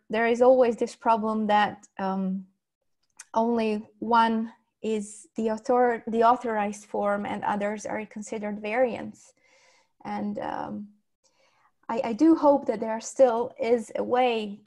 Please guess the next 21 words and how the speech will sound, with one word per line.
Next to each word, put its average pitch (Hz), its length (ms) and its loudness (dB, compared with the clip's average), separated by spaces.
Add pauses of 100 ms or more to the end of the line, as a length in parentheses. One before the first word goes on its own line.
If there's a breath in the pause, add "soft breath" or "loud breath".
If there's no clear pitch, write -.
to 208 560 -8
extract 233 640 -2
them 202 260 -4
as 202 380 -8
authority, 233 800 0 (320)
authorized 226 720 0
variants, 202 800 -4 (100)
um, - 440 -10 (120)
depending 208 540 -6 (100)
on 190 200 -2
the 202 80 -10
country 208 360 -8
of 202 140 -8
origin. 226 640 -4 (1600 soft breath)
And 214 180 -4
maybe 220 380 -4
we 208 240 -6
<laughs> 208 80 -4
then 220 180 0
need 220 320 -2
parallel 214 580 2